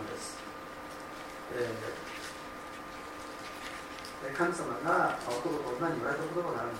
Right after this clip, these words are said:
すね。で、神様は女に言われました。「私はあなたの苦しみとうめきを大いに増す。あなたは苦しんで子を産む。また、あなたは夫を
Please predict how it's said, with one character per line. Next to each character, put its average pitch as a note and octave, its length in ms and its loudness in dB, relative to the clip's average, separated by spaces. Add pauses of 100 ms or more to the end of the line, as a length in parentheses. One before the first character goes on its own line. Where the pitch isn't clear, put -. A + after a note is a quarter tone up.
す - 160 -4
ね。 D3 140 4 (360)
で、 E3 120 6
神 A#3 180 8
様 - 240 6
は - 140 6
女 B3 300 6
に - 60 6
言 - 80 6
わ - 60 4
れ - 80 2
ま - 100 2
し - 120 -2
た。 - 80 0 (840)
「私 A3+ 480 10
は A3+ 300 12 (380)
あ - 120 4
な - 160 12
た - 140 6
の - 180 6
苦 E3 240 4
し E3 200 2
み D#3+ 120 4
と F3+ 320 10
う C#3+ 60 4
め F#3 140 8 (100)
き F#3+ 100 4
を - 300 6
大 A3 260 10
い - 80 8
に - 60 2 (180)
増 G#2+ 60 -4
す。 - 200 -6 (1000)
あ C#3 100 10
な - 140 12
た - 180 8
は E3+ 220 10 (180)
苦 E3+ 240 4
し - 160 0
ん - 180 2
で C#3+ 200 4 (340)
子 - 60 8
を G#3+ 320 12
産 A3+ 100 4
む。 - 80 2 (1120)
ま D#3+ 140 10
た、 A3 300 10 (260)
あ - 120 6
な A3+ 100 12 (120)
た - 160 6
は - 240 10 (100)
夫 A3+ 420 6
を G#3+ 240 8